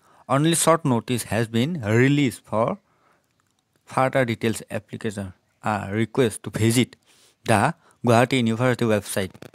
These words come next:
এইটো ৱেবছাইটত আপুনি পোন্ধৰ মাৰ্চ দুহেজাৰ একৈশৰ ভিতৰত আপুনি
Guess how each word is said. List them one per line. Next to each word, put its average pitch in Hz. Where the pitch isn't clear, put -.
এইটো 113
ৱেবছাইটত 113
আপুনি 113
পোন্ধৰ 113
মাৰ্চ 92
দুহেজাৰ 107
একৈশৰ 104
ভিতৰত 110
আপুনি 110